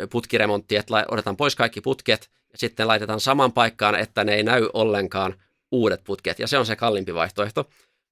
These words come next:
Toinen vaihtoehto on, että, että ei tehdä mitään, laitetaan vaan uudet putket pinnalle,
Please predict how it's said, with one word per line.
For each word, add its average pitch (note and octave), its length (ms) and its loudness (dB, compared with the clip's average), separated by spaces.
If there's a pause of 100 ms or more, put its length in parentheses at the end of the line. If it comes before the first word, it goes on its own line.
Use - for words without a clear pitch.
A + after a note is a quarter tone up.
(140)
Toinen D3+ 300 4
vaihtoehto B2 600 2
on, A2 140 2
että, G#2+ 340 0 (300)
että D3+ 280 0
ei D3+ 80 2
tehdä E3 240 2
mitään, E3 300 2
laitetaan C#3 300 2
vaan D3+ 140 4
uudet D#3 380 2 (100)
putket D3+ 340 0
pinnalle, G2 460 0